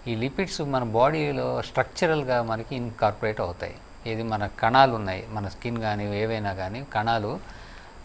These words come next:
ఈ లిపిడ్ మెంబ్రేన్‌తో ఫామ్ అవుతాయి. ఈ లిపిడ్ మెం-, లేయర్ ఉన్న వాటిల్లో ఒమేగా త్రీ, ఒమేగా సిక్స్ రెండు బ్యాలెన్స్‌డ్‌గా వన్ is to వన్ ఉంటే హెల్దీగా ఉంటాం. కానీ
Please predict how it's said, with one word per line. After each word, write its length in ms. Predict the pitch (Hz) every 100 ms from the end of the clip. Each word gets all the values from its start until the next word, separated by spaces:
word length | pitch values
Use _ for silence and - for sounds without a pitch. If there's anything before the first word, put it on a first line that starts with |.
| -
ఈ 160 | 117 117
లిపిడ్ 380 | 113 151 226 196
మెంబ్రేన్‌తో 500 | 151 131 117 117 156
ఫామ్ 300 | - 98 85
అవుతాయి. 280 | 82 - - - - - - -
ఈ 80 | 120
లిపిడ్ 340 | 117 135 185
మెం-, 260 | 175 165 147
లేయర్ 300 | 127 139 131
ఉన్న 200 | 120 127
వాటిల్లో 600 | 117 104 101 101 127 156
ఒమేగా 580 | 127 117 131 160 170 165
త్రీ, 280 | 160 156
ఒమేగా 420 | 147 131 135 131 127
సిక్స్ 280 | 131 -
రెండు 320 | 127 117 135 143
బ్యాలెన్స్‌డ్‌గా 680 | 110 113 127 123 123 120 113
వన్ 240 | 104 117
is 200 | 127 -
to 60 | 117
వన్ 280 | 98 113
ఉంటే 460 | 110 92 - 123 - - - - -
హెల్దీగా 340 | 123 120 110
ఉంటాం. 320 | 104 87 - - - - - - - -
కానీ 560 | - 131 135 127 127